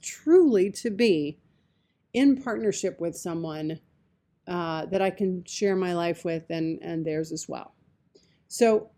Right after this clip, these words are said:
my actions were completely misaligned with my vision. And I was making it about lots of other things, like uh, there just aren't enough people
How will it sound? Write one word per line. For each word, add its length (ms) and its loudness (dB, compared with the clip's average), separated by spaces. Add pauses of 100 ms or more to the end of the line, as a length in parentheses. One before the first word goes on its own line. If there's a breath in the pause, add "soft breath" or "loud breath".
(120)
my 420 -2
actions 640 0
were 140 -8
completely 680 -4
misaligned 1000 0 (540)
with 260 0
my 160 -2
vision. 580 -4 (720 soft breath)
And 400 2
I 80 -2
was 220 0
making 400 2
it 120 2
about 480 -4 (220)
lots 380 -2
of 200 -4
other 320 0
things, 640 -4
like 420 -8 (500)
uh, 260 -10
there 140 4
just 240 -2
aren't 160 2
enough 260 -4
people 640 -4